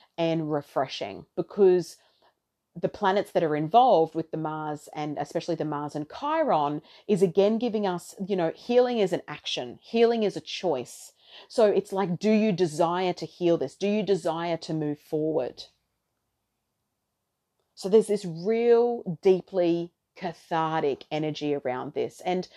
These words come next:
the fire, what does the fire do? It transforms, it transmutes.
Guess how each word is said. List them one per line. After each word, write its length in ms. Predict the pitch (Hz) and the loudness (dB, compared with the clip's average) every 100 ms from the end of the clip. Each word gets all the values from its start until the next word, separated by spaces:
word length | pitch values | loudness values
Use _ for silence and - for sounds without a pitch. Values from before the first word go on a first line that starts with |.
| - - - | -20 -18 -12
the 60 | |
fire, 640 | 196 - 180 196 233 190 - | -10 -4 -2 0 0 0 -2
what 220 | 165 202 | -4 -2
does 160 | 214 | -4
the 80 | - | -8
fire 380 | - 214 202 190 | -12 -8 -2 -2
do? 180 | 165 214 | 0 0
It 100 | - | 0
transforms, 1200 | - 180 175 - - - 165 175 180 156 117 - | -4 -6 -6 -8 -14 -8 -4 -2 -2 -4 -8 -6
it 100 | 151 | -6
transmutes. 1200 | - 170 160 160 165 156 160 160 120 - - - | -6 -6 -4 -4 -4 -4 -2 -2 -4 -8 -14 -16